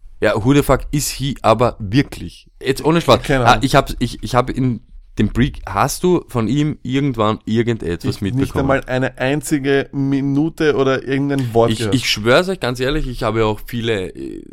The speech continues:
Speaker 1: andere Fantasy-Seiten und ich hab heute wirklich gesucht und hab dann gesehen, irgendwann vor drei Wochen oder so,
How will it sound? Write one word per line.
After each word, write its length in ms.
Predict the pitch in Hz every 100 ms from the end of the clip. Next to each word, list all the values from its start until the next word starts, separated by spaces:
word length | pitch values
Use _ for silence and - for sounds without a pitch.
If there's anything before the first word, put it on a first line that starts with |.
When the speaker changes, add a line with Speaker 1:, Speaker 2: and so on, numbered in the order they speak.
| 50 -
Speaker 1:
andere 340 | 107 135 143
Fantasy-Seiten 800 | 127 110 101 113 110 107 101 117
und 80 | 107
ich 100 | 104
hab 100 | -
heute 360 | 104 95 101 104
wirklich 300 | 131 143 -
gesucht 360 | 127 156 -
und 120 | 107 117
hab 100 | -
dann 100 | 117
gesehen, 320 | - 110 110 _ _ _ _ _ _
irgendwann 640 | 170 233 214 185 139 156
vor 140 | 160 131 _ _ -
drei 400 | - 139 185 131
Wochen 320 | 139 - 147
oder 160 | 135 135
so, 300 | 143 208